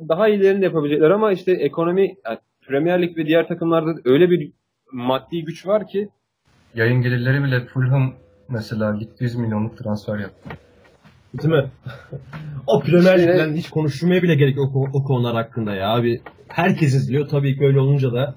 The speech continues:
Speaker 3: onun da öyle bir karşılığı oluyor yani.
Speaker 2: Ya ben Monaco ile Ajax'a bu yüzden üzülüyorum. Hani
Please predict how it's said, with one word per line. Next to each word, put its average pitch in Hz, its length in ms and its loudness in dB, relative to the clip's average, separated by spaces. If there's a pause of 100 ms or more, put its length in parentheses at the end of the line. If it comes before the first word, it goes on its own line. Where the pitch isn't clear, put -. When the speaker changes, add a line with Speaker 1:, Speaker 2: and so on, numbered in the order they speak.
Speaker 3:
onun 127 240 2
da 131 140 2
öyle 135 140 4
bir 131 60 2
karşılığı 127 400 0
oluyor 123 260 4
yani. 92 80 -8 (1600)
Speaker 2:
Ya 117 100 -4
ben 135 160 4
Monaco 190 400 0
ile 185 100 2
Ajax'a 160 440 0
bu 165 80 -6
yüzden 175 240 -2
üzülüyorum. 139 400 -4
Hani 113 180 -6